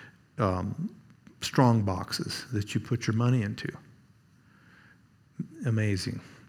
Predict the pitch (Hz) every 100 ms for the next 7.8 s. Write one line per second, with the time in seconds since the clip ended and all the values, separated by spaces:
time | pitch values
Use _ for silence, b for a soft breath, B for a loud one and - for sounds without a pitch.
0 | - 135 104 - - B B B B -
1 | 113 107 95 - - - - - B B
2 | B B B B B B B B - -
3 | - _ - 156 139 147 147 B B B
4 | B B B - - - - - - -
5 | - - - - - - - - - -
6 | - B B B - - - - 131 131
7 | 139 131 123 113 117 113 110